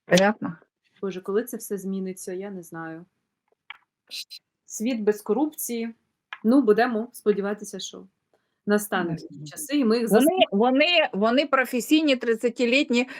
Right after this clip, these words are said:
Speaker 1: з тридцятилітнім стажем корупціонери. Що ти хочеш? Той же самий Омельченко, який сидів, кстати, якраз від Тимошенка, от хотілося б, щоб на,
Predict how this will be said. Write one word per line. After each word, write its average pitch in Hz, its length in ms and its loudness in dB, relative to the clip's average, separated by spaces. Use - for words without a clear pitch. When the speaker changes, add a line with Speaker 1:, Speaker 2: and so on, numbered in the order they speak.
Speaker 1:
з - 60 -20
тридцятилітнім 240 680 4
стажем 226 340 2
корупціонери. 208 720 2
Що 240 180 0
ти 240 120 2
хочеш? 160 400 0
Той 277 160 4
же 254 160 0
самий 247 320 4
Омельченко, 247 580 2
який 262 420 2
сидів, 233 480 4
кстати, 233 400 0
якраз 220 540 0
від 220 160 0
Тимошенка, 233 640 2
от 208 140 2
хотілося 214 440 0
б, 196 120 2
щоб 196 240 0
на, 196 160 0